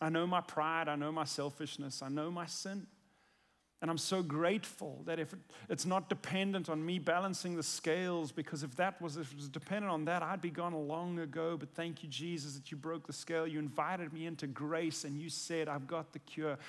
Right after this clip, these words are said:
Would you come and rely on me?" And Father, thank you that as we walk with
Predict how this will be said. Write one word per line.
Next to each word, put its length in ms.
Would 180
you 360
come 420
and 200
rely 640
on 160
me?" 200
And 120
Father, 320
thank 720
you 140
that 160
as 180
we 140
walk 480
with 160